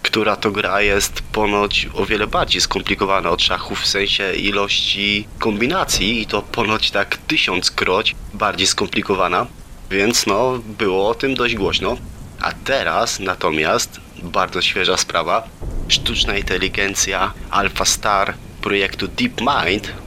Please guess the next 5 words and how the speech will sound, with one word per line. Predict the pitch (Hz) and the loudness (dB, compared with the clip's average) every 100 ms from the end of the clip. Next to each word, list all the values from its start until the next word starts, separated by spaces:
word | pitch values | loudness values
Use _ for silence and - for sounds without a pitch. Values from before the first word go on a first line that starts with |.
| - - | -8 -4
pokonała | 98 101 107 110 95 | 0 2 2 2 2
dwóch | 87 - 104 107 - - - | -2 -2 2 2 0 -6 -4
profesjonalnych | 110 104 101 107 98 98 98 92 - - | -4 0 0 2 2 2 2 0 -2 -2
grandmasterów, | 107 98 90 87 90 - 104 98 90 80 - - - | 0 0 0 0 0 2 2 2 0 -2 -10 -16 -8
graczy | 98 101 92 - 85 | 0 2 2 2 0